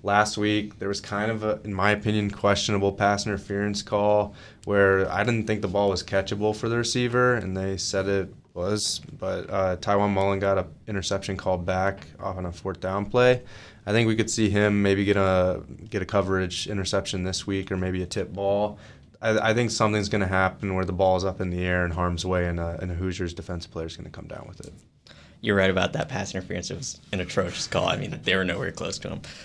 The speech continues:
Speaker 2: All right, and then we can just finish it off. Uh, complete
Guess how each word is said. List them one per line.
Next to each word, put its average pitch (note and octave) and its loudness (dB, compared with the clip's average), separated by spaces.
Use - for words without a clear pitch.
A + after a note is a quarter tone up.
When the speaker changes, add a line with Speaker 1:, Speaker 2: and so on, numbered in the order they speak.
Speaker 2:
All G#2 4
right, G#2+ 6
and A2 4
then A2 6
we A#2 6
can A#2 2
just G#2+ -2
finish B2 4
it A2+ 4
off. A2 6
Uh, G2+ 4
complete C3 0